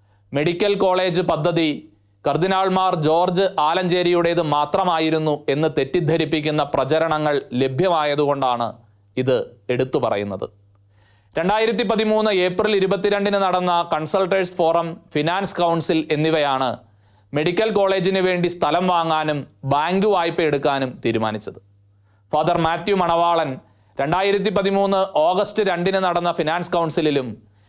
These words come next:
രണ്ടായിരത്തി പതിനാല് ഏപ്രിൽ ഏഴിന് നടന്ന കൺസൾട്ടേഴ്സ് ഫോറത്തിലും സ്ഥലം അന്വേഷിക്കുന്നതിനെക്കുറിച്ചും ഏതാനും സ്ഥലങ്ങൾ കണ്ടെത്തിയതിനെക്കുറിച്ചും മെഡിക്കൽ കോളേജ് പ്രൊജക്റ്റിന് ആവശ്യമായി വരാവുന്ന നൂറ്റി ഇരുപത്തിയഞ്ച് കോടി രൂപ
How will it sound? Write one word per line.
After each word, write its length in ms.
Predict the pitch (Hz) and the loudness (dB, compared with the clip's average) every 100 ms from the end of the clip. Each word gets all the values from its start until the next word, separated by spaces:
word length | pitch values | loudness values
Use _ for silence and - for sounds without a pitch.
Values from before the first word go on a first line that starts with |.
| _ 139 | _ -4
രണ്ടായിരത്തി 480 | 165 196 208 202 | -2 0 0 0
പതിനാല് 520 | 208 202 202 202 196 196 | -2 0 2 2 2 2
ഏപ്രിൽ 540 | 160 170 175 208 190 | 0 -2 0 0 2
ഏഴിന് 320 | 180 190 202 196 | 2 0 0 0
നടന്ന 340 | 180 180 180 170 | 0 0 0 -2
കൺസൾട്ടേഴ്സ് 640 | 156 202 190 196 185 - | -2 -2 0 0 -2 0
ഫോറത്തിലും 640 | 175 165 160 160 147 139 _ _ _ - | 0 2 0 -2 -2 -6 _ _ _ -18
സ്ഥലം 420 | - 160 160 190 | -6 -2 0 0
അന്വേഷിക്കുന്നതിനെക്കുറിച്ചും 1300 | 180 185 180 202 185 185 185 180 175 170 156 160 139 - _ _ _ 135 | 0 0 0 -2 0 0 0 0 0 -2 0 -2 -4 -14 _ _ _ 0
ഏതാനും 500 | 156 175 185 190 185 | 2 2 2 0 -2
സ്ഥലങ്ങൾ 500 | - 160 170 185 190 | -2 0 2 0 0
കണ്ടെത്തിയതിനെക്കുറിച്ചും 1300 | 170 165 202 202 190 180 180 175 170 156 160 139 - _ _ _ - | 0 0 -2 0 0 0 0 0 -2 0 -4 -4 -12 _ _ _ -6
മെഡിക്കൽ 340 | 147 165 190 | -4 -2 -2
കോളേജ് 400 | 180 180 180 180 | 2 2 2 0
പ്രൊജക്റ്റിന് 500 | 165 160 175 175 170 | 0 0 -2 -2 0
ആവശ്യമായി 560 | 156 170 180 185 180 180 | 2 0 0 0 0 2
വരാവുന്ന 500 | 165 160 160 160 160 143 - _ - | 2 2 0 0 0 -2 -6 _ -6
നൂറ്റി 280 | 147 170 214 | -2 0 0
ഇരുപത്തിയഞ്ച് 600 | 208 202 202 202 196 185 | 0 0 0 0 0 0
കോടി 300 | 175 180 180 | 0 0 2
രൂപ 220 | 170 170 | 2 2